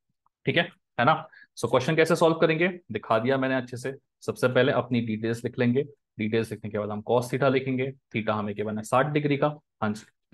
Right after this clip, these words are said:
फॉर्मूला कैसे बनेगा? अगर यहाँ पे एक्स वन, वाई वन, जेड वन है, यहाँ पे एक्स वाई जेड है और ये लाइन है, तो इस तरीके से फॉर्मूला लिख सकते हैं। उसके बाद बस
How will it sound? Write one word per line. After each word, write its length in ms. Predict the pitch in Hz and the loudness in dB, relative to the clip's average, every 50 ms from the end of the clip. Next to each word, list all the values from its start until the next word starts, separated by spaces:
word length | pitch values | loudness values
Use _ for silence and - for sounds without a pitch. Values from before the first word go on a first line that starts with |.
| _ _ - | _ _ 2
फॉर्मूला 280 | 131 131 139 143 147 | 4 4 4 4 4
कैसे 220 | 147 147 147 151 147 | 4 4 2 2 2
बनेगा? 380 | 143 139 139 139 147 156 156 - - | 2 0 0 0 -2 -4 -6 -8 -6
अगर 200 | 113 113 117 113 | -4 -2 -2 -2
यहाँ 180 | 110 110 110 | 0 -2 -2
पे 160 | 107 - 107 107 | -2 -2 -2 -4
एक्स 160 | 104 - - | -4 -4 -4
वन, 80 | 123 120 | -2 0
वाई 160 | 117 113 117 | 0 0 0
वन, 160 | 117 120 120 | 0 0 0
जेड 180 | 120 123 120 127 | 0 0 -2 -2
वन 120 | 131 127 | -4 -4
है, 60 | 127 117 | -4 -6
यहाँ 180 | 107 107 107 101 - | -6 -6 -8 -6 -6
पे 100 | 107 107 | -6 -6
एक्स 180 | 110 - - 123 | -8 -6 -2 0
वाई 100 | 120 117 | 0 2
जेड 220 | 120 120 117 123 | 2 0 0 0
है 60 | 127 | 0
और 160 | 117 110 104 | 0 0 0
ये 140 | 107 107 107 | -2 -2 -2
लाइन 280 | 107 107 107 120 123 143 | -2 -2 -4 -4 -4 -6
है, 80 | 160 | -4
तो 100 | 143 135 | -4 -4
इस 120 | 113 - - | -4 -4 -6
तरीके 240 | 107 107 104 107 107 | -8 -6 -6 -6 -6
से 80 | 113 | -6
फॉर्मूला 320 | 113 - 110 107 110 196 208 | -4 -4 -2 0 0 0 0
लिख 160 | 139 110 - | 0 -2 -4
सकते 320 | - - - _ _ - | -8 -14 -20 _ _ -14
हैं। 80 | 98 - _ _ _ _ _ _ - | -14 -14 _ _ _ _ _ _ -10
उसके 180 | 107 - - 131 | -6 0 2 2
बाद 120 | 131 131 | 4 4
बस 240 | 185 196 196 - - | 2 2 0 -2 -4